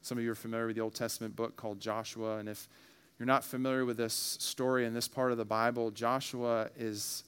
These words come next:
has succeeded, uh, Moses, who was the previous leader. And Joshua is leading God's people into the land that God promised.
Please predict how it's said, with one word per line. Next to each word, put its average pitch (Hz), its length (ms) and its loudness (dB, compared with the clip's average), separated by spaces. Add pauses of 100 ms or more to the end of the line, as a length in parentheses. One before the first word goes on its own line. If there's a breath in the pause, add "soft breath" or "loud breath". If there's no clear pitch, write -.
has 110 180 -2
succeeded, 127 720 2 (680 loud breath)
uh, 110 180 0
Moses, 117 580 0
who 120 80 -2
was 110 120 -4
the 110 80 -6
previous 117 460 -2
leader. 98 340 -6 (640 loud breath)
And 117 140 -4
Joshua 131 460 4
is 113 200 0
leading 123 460 0
God's 127 340 2
people 113 540 -4 (220)
into 123 420 -4
the 113 100 -6
land 110 680 -4
that 101 200 -8
God 107 380 -4
promised. 98 680 -10